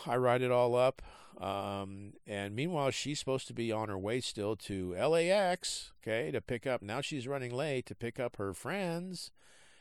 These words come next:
and this is the second time this, something like this has happened, okay? So I give the repair order to the service advisor and go, "Well, here's what's wrong," and he's going,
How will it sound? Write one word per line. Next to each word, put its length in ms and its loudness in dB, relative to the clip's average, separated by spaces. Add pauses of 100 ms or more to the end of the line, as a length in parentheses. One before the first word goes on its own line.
(120)
and 160 -2
this 180 0
is 120 -4
the 60 -4
second 420 0
time 280 -2
this, 160 -2
something 320 -6
like 180 -6
this 220 -6
has 140 -10
happened, 540 -6 (280)
okay? 340 -6 (600)
So 360 2
I 120 6
give 260 0
the 480 0
repair 340 -2
order 300 0
to 300 -4
the 320 0 (180)
service 320 -2
advisor 460 -2
and 120 -8
go, 140 -2
"Well, 320 0
here's 260 -6
what's 220 -10
wrong," 280 -6
and 60 -8
he's 140 -10
going, 380 -10